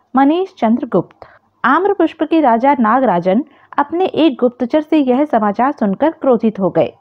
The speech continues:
"ओह, ओह, तो राजा शूलबाहु आम्रपुष्प पर चढ़ाई करने आ रहा है?"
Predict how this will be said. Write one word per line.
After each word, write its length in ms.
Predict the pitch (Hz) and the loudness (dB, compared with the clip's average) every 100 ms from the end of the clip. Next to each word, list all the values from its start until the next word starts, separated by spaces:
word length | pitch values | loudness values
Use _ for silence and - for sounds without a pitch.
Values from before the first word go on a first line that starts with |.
| _ _ _ _ _ - | _ _ _ _ _ 0
"ओह, 260 | 359 294 - - _ _ _ - | 2 2 -4 -20 _ _ _ -2
ओह, 280 | 311 403 277 - _ - _ - | 2 2 0 -6 _ -20 _ 0
तो 120 | 370 | 2
राजा 400 | 269 247 240 339 | 4 0 0 -2
शूलबाहु 680 | - 240 311 240 185 202 330 - _ - | 0 0 2 2 0 0 -2 -4 _ -4
आम्रपुष्प 520 | 247 330 359 320 294 - | 0 0 0 -2 -2 0
पर 120 | - | 0
चढ़ाई 380 | 320 196 170 247 | 0 0 2 0
करने 360 | 403 466 523 494 | 0 -2 0 2
आ 20 | |
रहा 360 | 480 427 277 | 2 2 0
है?" 220 | - - | -2 -6